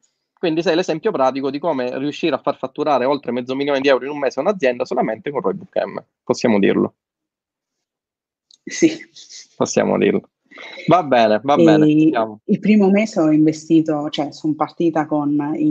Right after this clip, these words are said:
Speaker 2: miei ultimi trecentottanta euro, anzi erano quattrocento,
Speaker 1: <laughs>
Speaker 2: quindi mi sono avanzati. <laughs> E
Speaker 1: Quindi
Speaker 2: ho
Speaker 1: sei
Speaker 2: detto,
Speaker 1: vicina alla
Speaker 2: cioè
Speaker 1: fase dei cinquecento euro. Io avevo iniziato con cinquecento euro, con mi-, con mio fratello, tra l'altro, ce ne ritrovavamo a dividere quando abbiamo iniziato a fare
Speaker 2: <laughs>
Speaker 1: affiliate marketing.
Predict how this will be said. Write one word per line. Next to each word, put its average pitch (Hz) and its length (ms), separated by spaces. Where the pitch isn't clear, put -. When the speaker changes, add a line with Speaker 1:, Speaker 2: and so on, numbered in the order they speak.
Speaker 2:
miei 165 300
ultimi 151 680
trecentottanta 151 920
euro, 151 280
anzi 151 240
erano 143 220
quattrocento, 151 600
Speaker 1:
<laughs> - 20
Speaker 2:
quindi 151 220
mi 156 120
sono 160 220
avanzati. 175 800
<laughs> 269 560
E 302 600
Speaker 1:
Quindi - 180
Speaker 2:
ho - 40
Speaker 1:
sei 226 180
Speaker 2:
detto, 190 180
Speaker 1:
vicina 233 180
alla 185 140
Speaker 2:
cioè 143 80
Speaker 1:
fase 180 220
dei 165 80
cinquecento 165 640
euro. 139 200
Io 175 80
avevo 151 140
iniziato 151 320
con 135 100
cinquecento 139 540
euro, 127 220
con 117 100
mi-, 131 140
con 131 120
mio 151 120
fratello, 113 400
tra 107 140
l'altro, - 200
ce - 140
ne 120 80
ritrovavamo 117 340
a 117 40
dividere 120 480
quando 117 200
abbiamo 117 180
iniziato 113 240
a - 60
fare - 140
Speaker 2:
<laughs> 190 60
Speaker 1:
affiliate 117 320
marketing. 98 480